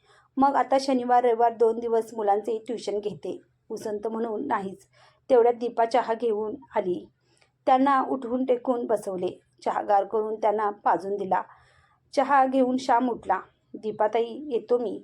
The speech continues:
काळजी घ्या. काही मदत लागली तर हक्काने सांगा." "हो श्यामदादा, नक्की." श्याम बाहेर आला.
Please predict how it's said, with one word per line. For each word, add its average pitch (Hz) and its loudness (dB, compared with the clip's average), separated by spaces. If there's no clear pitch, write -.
काळजी 196 2
घ्या. 196 -6
काही 247 0
मदत 262 4
लागली 240 2
तर 262 2
हक्काने 254 -2
सांगा." 190 -2
"हो 247 6
श्यामदादा, 190 -2
नक्की." - -10
श्याम 208 0
बाहेर 202 -2
आला. 175 -4